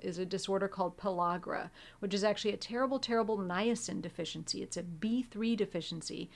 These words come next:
that comes about if you were to eat pretty much an exclusively corn-based diet. So if you were a peasant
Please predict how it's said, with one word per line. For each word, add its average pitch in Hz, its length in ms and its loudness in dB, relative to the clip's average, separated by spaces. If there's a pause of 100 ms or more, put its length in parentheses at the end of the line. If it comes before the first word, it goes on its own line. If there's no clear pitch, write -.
(260)
that 226 120 4
comes 277 260 8
about 226 360 8
if 214 120 0
you 254 120 4
were 269 80 8
to 254 60 4
eat 226 260 2
pretty 233 160 4
much 208 180 4
an 202 100 -4
exclusively 226 640 2
corn-based 196 680 2
diet. 190 480 2
So 226 160 2
if 190 100 2
you 294 140 8
were 294 100 12
a 262 60 12
peasant 202 560 6